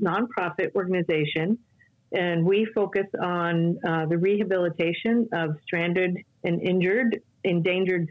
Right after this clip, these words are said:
sea turtles and stranded and injured seals. We also have programs, uh, we're involved with the Head Start program for endangered, uh, red belly cooters, and also the, uh, diamondback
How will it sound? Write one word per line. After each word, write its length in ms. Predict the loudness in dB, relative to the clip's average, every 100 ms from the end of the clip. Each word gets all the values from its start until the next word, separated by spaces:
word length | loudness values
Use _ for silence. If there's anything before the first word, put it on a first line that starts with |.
| -4
sea 160 | -2 -2
turtles 520 | 0 -2 0 2 0 -2 _ _
and 440 | -4 0 0 0 -2 -8 _
stranded 360 | -6 -2 0 2
and 160 | 0 0
injured 400 | 0 2 0 -2
seals. 380 | 0 0 0 -4 -10 _ _ _ _ _ _ _
We 260 | 0 2 0
also 460 | 0 0 0 2
have 260 | 2 -2 -2
programs, 600 | 0 2 2 2 0 -2 -6 -6
uh, 200 | -2 0
we're 320 | 2 2 2
involved 400 | 0 0 -2 0
with 220 | 0 0 0
the 180 | -2 -2
Head 200 | -4 -4 -4
Start 280 | -4 -4 -4
program 500 | -2 0 0 0 0
for 120 | 0
endangered, 800 | 0 0 2 0 0 0 0 -2 -4
uh, 140 | -2
red 220 | 0 -2
belly 240 | 0 0 0 0
cooters, 360 | 2 2 0 -6 _ _ _ _ _ -4
and 240 | 0 0
also 720 | 0 0 0 0 2 2 2
the, 420 | 2 2 2 2 0
uh, 200 | 0 0
diamondback 640 | 0 0 0 2 0 -2